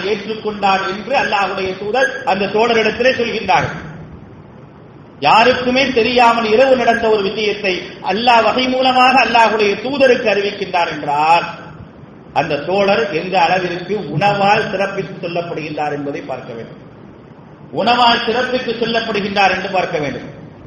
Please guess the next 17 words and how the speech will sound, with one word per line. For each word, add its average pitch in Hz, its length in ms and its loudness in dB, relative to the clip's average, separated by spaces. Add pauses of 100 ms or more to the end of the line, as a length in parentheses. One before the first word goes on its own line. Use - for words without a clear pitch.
(100)
தனக்கு 233 500 2
இல்லாவிடனும் 233 720 2
தன்னை 220 260 -2 (120)
தேடி 240 320 4
வந்தவருக்கு 226 600 0
உணவளிப்பது 226 640 0
என்பதுதான் 202 600 0 (320)
யதார்த்தமாக 208 840 2
நன்மைகளை 226 560 0
பெற்றுக் 208 420 -8
கொள்ளக்கூடிய, 190 540 -4 (380)
அல்லாஹ்வே 226 640 4
சிலாகித்து 226 580 0
சொல்லக்கூடிய 208 580 -4 (380)
ஒரு 180 220 2
காரியம் 220 500 4
என்பதை 196 340 0